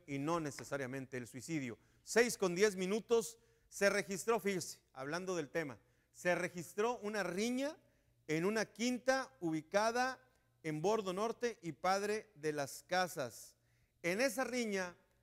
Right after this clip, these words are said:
se detuvieron a veinte personas. De esas veinte personas, unos serán hombres, otros serán mujeres y otros más menores de edad. Ahí el tema. Vea.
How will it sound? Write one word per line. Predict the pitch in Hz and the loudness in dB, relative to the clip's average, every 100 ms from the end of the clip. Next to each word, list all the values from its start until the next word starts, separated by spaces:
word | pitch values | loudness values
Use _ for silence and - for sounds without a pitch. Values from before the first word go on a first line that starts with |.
| _ | _
se | - - 180 | -18 -4 0
detuvieron | 170 170 165 208 220 220 _ - | 0 0 2 2 0 -6 _ -4
a | 143 | -2
veinte | 127 180 202 202 | 0 -2 -2 -4
personas. | 175 190 175 214 190 147 - _ _ | -4 -4 -4 -6 -6 -10 -16 _ _
De | 139 170 240 | -4 2 2
esas | 247 269 214 | 2 -2 -2
veinte | 208 247 247 | -2 -2 -4
personas, | 214 233 202 220 220 226 - - _ _ _ _ _ _ _ _ - | -4 -4 -2 -2 -2 -6 -6 -16 _ _ _ _ _ _ _ _ 0
unos | 196 175 156 | 0 2 -2
serán | 143 156 165 - | -4 -4 -8 -10
hombres, | 185 170 185 - - _ _ _ _ _ - | -8 -6 -8 -8 -18 _ _ _ _ _ 2
otros | 160 156 147 | 2 2 -2
serán | 143 139 | -2 -6
mujeres | 156 151 196 202 190 - _ _ _ _ _ _ - | -2 2 4 4 0 -8 _ _ _ _ _ _ -4
y | 139 | 0
otros | 156 143 127 | 0 0 -2
más | 175 190 139 - - _ _ _ | 0 0 -2 -10 -16 _ _ _
menores | 123 123 147 175 156 123 | -8 -4 0 0 0 -2
de | 120 | -4
edad. | 113 98 - - | -6 -6 -14 -8
Ahí | 123 165 | 0 0
el | 135 | 0
tema. | 127 104 85 _ _ 170 | -4 -8 -12 _ _ -8
Vea. | 135 | -8